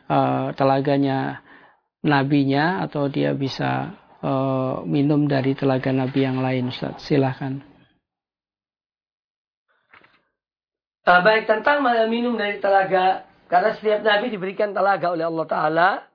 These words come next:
Speaker 2: ya, maka masing-masing, apa namanya, umat mendatangi telaga nabi mereka. Ya, wallahu ta'ala a'lam. Ya, masing-masing umat yang mereka beriman kepada nabi mereka, mereka taat pada nabi mereka,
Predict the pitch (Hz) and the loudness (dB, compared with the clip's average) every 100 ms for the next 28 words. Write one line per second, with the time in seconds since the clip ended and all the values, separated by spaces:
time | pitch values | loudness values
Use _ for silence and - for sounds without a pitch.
0 | _ _ _ - 156 175 - _ _ _ | _ _ _ -8 -6 -8 -10 _ _ _
1 | _ - 170 220 226 185 220 214 233 214 | _ -2 0 2 0 -2 -4 -4 -4 -6
2 | 208 - _ - 190 185 202 202 214 233 | -8 -12 _ -8 -4 -2 0 0 -2 -2
3 | 214 247 269 - - _ - 196 196 202 | 0 -2 -2 -10 -20 _ -10 -4 0 0
4 | 214 247 285 - 196 185 214 226 196 180 | 0 -4 -4 -2 -2 -2 -4 -4 -4 -4
5 | 196 190 185 - - _ _ _ _ _ | -4 -4 -4 -8 -18 _ _ _ _ _
6 | _ _ _ 156 175 185 196 202 190 190 | _ _ _ -6 -2 0 2 2 2 2
7 | 185 190 143 170 _ _ _ _ 156 160 | 0 -2 -6 -12 _ _ _ _ -10 -8
8 | 175 165 170 196 214 247 277 - _ _ | -6 -6 -4 2 4 4 0 -10 _ _
9 | _ _ _ _ _ 160 165 175 175 190 | _ _ _ _ _ -6 -4 -4 -4 -2
10 | 185 180 190 214 247 240 202 196 190 190 | -4 -2 -2 0 0 -2 -2 0 0 -2
11 | - - 190 175 196 180 175 165 185 202 | -6 -2 0 0 -2 -2 -2 0 2 4
12 | 262 359 - _ _ _ _ 165 165 165 | 0 -4 -12 _ _ _ _ -10 -6 -6
13 | 160 233 247 - 208 190 196 185 196 180 | 0 2 2 0 -4 -2 -2 -4 -6 -6
14 | 180 175 208 262 320 | -6 0 0 0 -6